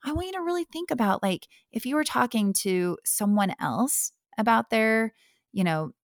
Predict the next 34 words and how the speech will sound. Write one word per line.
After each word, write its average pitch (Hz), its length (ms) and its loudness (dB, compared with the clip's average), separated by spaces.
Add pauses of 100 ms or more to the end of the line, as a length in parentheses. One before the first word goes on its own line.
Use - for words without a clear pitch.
(540)
habits - 720 0
and 165 80 -6
routines 175 480 -2
and 196 120 2
patterns, - 680 -2 (560)
what 226 140 2
would 233 100 -2
you 226 60 2
say 175 180 0
to 156 80 -2
them? - 320 -8 (120)
So - 140 -2
approach 208 360 0
it 208 200 -4
the 165 180 -2
same 151 500 -2 (120)
way. 131 360 -6 (120)
Be 170 160 -2
gentle. 185 560 0 (640)
And 240 140 4
then 294 120 4
start - 380 4
finding 185 580 0
the 165 160 -6
areas 160 320 -2
that - 80 -6
you 165 100 -2
need 156 140 0
to 160 80 -4
improve 175 320 0
in 156 160 -2
and 233 140 4
pick - 260 0
one. 156 300 -6